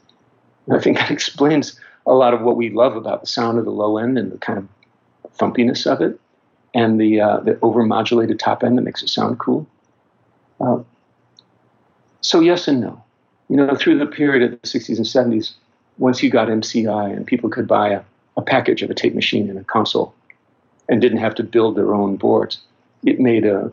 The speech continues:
wider dissemination of technology, and, and people were more likely to be able to afford to have a studio.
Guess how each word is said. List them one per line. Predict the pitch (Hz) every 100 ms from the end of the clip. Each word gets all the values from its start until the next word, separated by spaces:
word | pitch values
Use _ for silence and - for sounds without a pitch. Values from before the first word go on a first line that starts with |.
| _
wider | - 113 107 104 101 98 -
dissemination | 107 113 101 107 - 127
of | 120 - _ _ _ _ _ _ _ _ _ -
technology, | 117 113 117 117 117
and, | 117 117
and | 117
people | 127
were | 117
more | 110 110
likely | 107 104 110 101 -
to | 117
be | 101 120
able | 95 -
to | -
afford | - 143 131 - - _ _ _ _ -
to | 110
have | 117 117
a |
studio. | - - 107 113